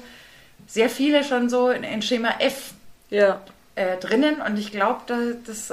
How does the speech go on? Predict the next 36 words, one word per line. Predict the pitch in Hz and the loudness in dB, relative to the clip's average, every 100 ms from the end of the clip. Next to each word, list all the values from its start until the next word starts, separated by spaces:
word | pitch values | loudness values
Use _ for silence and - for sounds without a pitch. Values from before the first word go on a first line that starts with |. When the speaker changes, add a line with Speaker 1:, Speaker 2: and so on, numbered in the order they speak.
| - | -4
Speaker 1:
holt | 233 285 285 - | -2 -2 -4 -4
einen | 226 254 | 0 2
wahrscheinlich | 233 240 233 240 | 0 -2 -2 0
irgendwann | - 240 226 | 0 -2 -2
mal | 226 | -2
ein, | 233 220 | -2 -2
wenn | 185 | -2
dir | 180 180 | -2 -4
so | 175 | -4
wirklich | 208 226 - | -6 -4 -8
die, | - 175 170 - - - - - - | -10 -12 -12 -16 -20 -20 -20 -20 -10
Speaker 2:
Ja, | 202 196 185 | 4 6 6
das | 190 | 4
Speaker 1:
das | 220 | 2
Speaker 2:
kann, | - | 6
Speaker 1:
Ausbrechen | 226 - 196 208 208 208 | 6 4 4 4 4 2
Speaker 2:
ja. | 185 | 2
Speaker 1:
auch | 185 | 2
mal | 160 | 0
fehlt. | 160 175 120 - - | 0 -6 -6 -8 -8
Speaker 2:
Mhm. | 175 180 185 | -6 -4 -4
Speaker 1:
Um | 202 | -2
Gottes | 208 196 - 202 | -2 -4 -6 -2
Willen. | 226 170 | -2 -2
Also, | - 147 127 135 - - - | -6 -10 -10 -14 -20 -20 -18
wenn | 175 165 | -10 -8
ich | 151 | -2
sag | 165 143 | -2 2
Ausbrechen, | 185 - 185 190 | 0 2 0 0
dann | 170 | -4
rede | 165 170 185 | -4 -4 -6
ich | 175 | -4
von | 175 175 | -4 -2
drei | 170 170 170 | -2 -2 0
durchgezechten | 190 190 - 180 175 156 | -2 -4 -6 -6 -6 -4
Partynächten | 156 196 196 180 180 185 180 180 | -2 0 0 -4 -6 -6 -6 -6